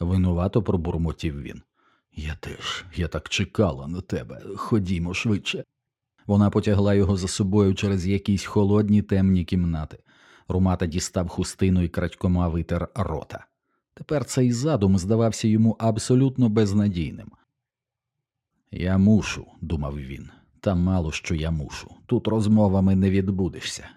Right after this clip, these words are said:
Святий Міко, чому вони тут у палаці ніколи не миються?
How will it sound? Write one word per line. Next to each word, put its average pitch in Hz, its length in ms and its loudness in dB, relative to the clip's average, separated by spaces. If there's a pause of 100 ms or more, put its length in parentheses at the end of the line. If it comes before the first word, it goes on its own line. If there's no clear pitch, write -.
(160)
Святий 98 840 0
Міко, 98 440 2
чому 110 500 4
вони 107 280 4
тут 110 320 -2
у 98 80 0
палаці 104 460 0
ніколи 104 480 4
не 104 120 6
миються? 98 680 2